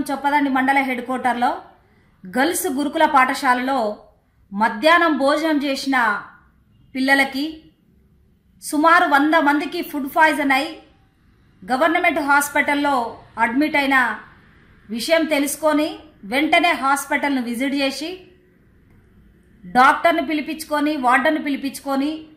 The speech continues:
పిల్లల బాగోగులు తెలుసుకున్నా. మధ్యాహ్నం తిన్న తర్వాతనే మాకు వామిటింగ్స్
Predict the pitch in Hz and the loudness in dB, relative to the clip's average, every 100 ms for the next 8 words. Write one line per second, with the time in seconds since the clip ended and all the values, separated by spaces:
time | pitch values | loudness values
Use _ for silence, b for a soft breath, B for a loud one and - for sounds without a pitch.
0 | _ _ _ _ _ - 302 359 359 339 | _ _ _ _ _ -4 -2 2 4 6
1 | 302 285 - 185 254 302 339 320 302 277 | 6 4 -4 0 2 4 4 2 -2 -4
2 | 262 - 285 247 262 359 - _ _ _ | -4 -6 -6 -2 -2 -2 -12 _ _ _
3 | _ _ _ 202 226 214 339 359 311 320 | _ _ _ -6 -6 2 4 4 0 -2
4 | 311 320 277 - - - _ 262 302 330 | 2 4 4 0 -10 -20 _ 2 4 6
5 | 330 330 294 269 247 254 285 294 302 | 4 2 2 0 2 2 2 0 -4